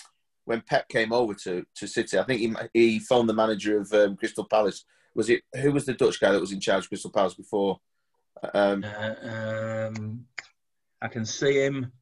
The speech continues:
Speaker 2: He's got
Speaker 1: Yeah.
Speaker 2: a twin brother, blonde hair.
Speaker 1: Yeah. Anyway, he phoned him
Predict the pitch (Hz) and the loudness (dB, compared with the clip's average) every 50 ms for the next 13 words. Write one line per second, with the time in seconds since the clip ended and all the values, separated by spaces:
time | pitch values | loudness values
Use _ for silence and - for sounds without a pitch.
0 | _ - 117 104 110 131 117 120 - - 143 143 147 139 120 127 131 131 123 120 | _ -10 -8 -6 -4 0 2 2 2 2 0 -2 -2 -2 -2 0 0 0 0 0
1 | 127 127 131 127 123 127 123 131 139 139 135 135 127 127 123 123 123 123 123 139 | 0 0 0 -2 -4 -6 -4 -2 0 0 0 0 0 0 2 2 2 2 0 -2
2 | 139 - _ _ _ _ _ _ 143 156 165 156 143 131 120 - - 139 143 143 | -4 -6 _ _ _ _ _ _ 2 4 6 6 6 6 4 2 -2 -6 -8 -8
3 | - - 160 156 156 147 139 113 110 104 107 110 | -4 0 0 0 0 0 -4 -6 -6 -6 -8 -10